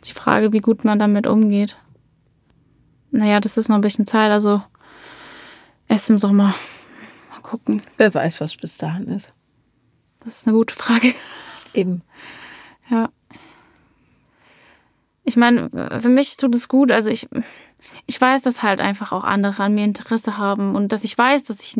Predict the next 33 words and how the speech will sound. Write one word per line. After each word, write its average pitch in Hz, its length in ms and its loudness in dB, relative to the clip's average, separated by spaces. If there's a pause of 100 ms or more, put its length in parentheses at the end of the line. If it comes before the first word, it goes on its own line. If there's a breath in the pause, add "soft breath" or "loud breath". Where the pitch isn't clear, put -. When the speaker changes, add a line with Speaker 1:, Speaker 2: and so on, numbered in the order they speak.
Speaker 1:
nicht 220 420 2
immer 247 260 6
alleine 269 420 4
bleiben 196 380 -2
werde. 196 440 -4 (840 soft breath)
Ja, 233 280 2
und, 240 320 2
und 240 100 4
bei 247 120 2
ihm 262 220 4
ist 285 140 0
es 262 180 -6
halt 277 120 2
so, 277 140 0
ah, 302 220 2
er 254 140 2
wird 240 160 0
nie 285 140 6
mehr 262 160 4
wieder 240 280 2
eine 202 200 0
finden. 202 560 0
Speaker 2:
Das 196 120 -4
Speaker 1:
Also 202 100 -4
Speaker 2:
ist 202 80 -4
so 226 60 0
Speaker 1:
die-, 208 60 -2
Speaker 2:
ein 185 120 -4
Blödsinn. - 400 -4
Speaker 1:
diese 233 200 6
Leier 220 440 2
halt 202 260 -4
dann. 240 280 0